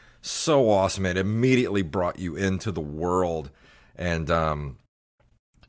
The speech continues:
the thing is, is it takes place in the fourteen hundreds in Wallachia. Um, and it's kind of deceptive because at first I thought this was gonna be,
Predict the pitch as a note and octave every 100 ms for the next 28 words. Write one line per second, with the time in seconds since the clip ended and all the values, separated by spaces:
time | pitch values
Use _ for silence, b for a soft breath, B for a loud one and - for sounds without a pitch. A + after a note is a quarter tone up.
0 | _ _ - - A#2 A2+ D#3 D3 C#3 A#2
1 | A#2 F#2+ F2+ A#2 - - D3+ D#3+ - -
2 | C#3 B2+ B2 - G#2+ G#2+ G2+ G2 F#2 C3
3 | A2+ B2 A2 F2+ A2 G#2 G2 E2+ F#2+ F2
4 | F2 F#2 G2 F#2+ F2+ D#2 D#2 B B B
5 | B - F#2 F2 D#2+ D#2 D#2 - _ _
6 | _ _ _ G#2 F#2+ F#2 F2+ F#2 G#2+ -
7 | C#3 D3 E3 E3+ D3+ D3+ - D#3 D#3 D#3+
8 | C3+ C#3 C#3+ C#3 B2 - - A#2+ A#2 D3
9 | - A2+ - G#2+ G#2 A2+ - A2 G2+ A#2
10 | G#2 E2 G#2 G#2 G2+ G2